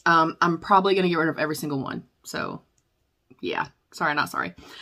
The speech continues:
Um, first up is my Cab Beauty Lip Oil. This is the lemon. I use this every single night. I keep one in my nightstand. I use it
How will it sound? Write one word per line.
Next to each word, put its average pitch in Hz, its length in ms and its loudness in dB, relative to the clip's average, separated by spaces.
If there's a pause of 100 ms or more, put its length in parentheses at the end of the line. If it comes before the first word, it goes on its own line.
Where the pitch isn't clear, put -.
(140)
Um, 175 280 4
first 269 240 2
up 247 180 2
is 196 140 -2
my 185 160 4
Cab 190 360 4
Beauty 196 220 0
Lip 190 260 4
Oil. 185 200 2
This 175 180 0
is 170 80 -6
the 160 60 0
lemon. 185 500 0
I 180 120 8
use 175 180 4
this 170 260 -2
every 220 220 2
single 220 260 -2
night. 202 240 4
I 180 40 -4
keep 208 220 -4
one 185 200 2
in 190 160 0
my 202 120 4
nightstand. 196 600 0
I 170 100 2
use 170 140 0
it 175 80 -4